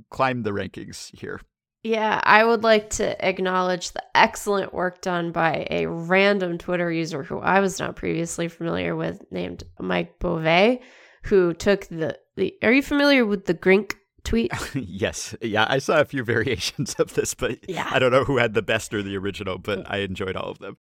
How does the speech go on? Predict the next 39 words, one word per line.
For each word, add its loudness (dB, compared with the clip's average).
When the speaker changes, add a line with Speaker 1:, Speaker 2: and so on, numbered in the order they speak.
Speaker 2:
Jon 4
Heyman 2
telling 0
his -4
story, -4
how -2
he -2
survived -2
a -8
plane -4
crash -4
and -4
lived -2
on -2
a -2
deserted -4
island -2
for -2
a 2
year. -2
It 2
was 0
crazy. 2
Jon 2
Heyman's 0
friend 0
who -2
once -2
saw 0
a -2
tweet 0
from -2
him -4
where -2
he -2
accidentally -2
called -2
Aaron -4
Judge -2